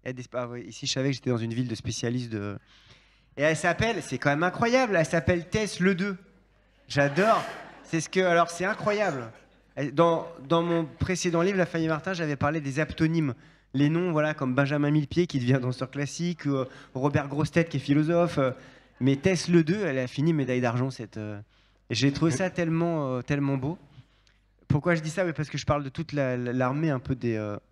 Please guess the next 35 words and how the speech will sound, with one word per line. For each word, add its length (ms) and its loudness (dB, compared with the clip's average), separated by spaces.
<clears throat> 200 -2
des, 160 -6
des, 220 -10
des 160 -6
numéros 500 0
deux. 300 0
Et 80 -4
c'est 160 -8
vrai 160 -4
que 300 -4
depuis 260 -2
que 80 -8
mon 80 2
livre 180 0
est 60 0
sorti, 400 -8
bon, 160 -4
au 40 -4
début, 200 -6
on 40 -4
m'a 140 -4
parlé 220 -8
de 60 -12
pas 120 -2
mal 160 -2
de 80 -6
Poulidor. 720 -2
Après, 240 -4
on 60 2
m'a 120 2
parlé 180 -2
aussi 180 -6
beaucoup 260 -2
des 80 4
fratries. 480 -6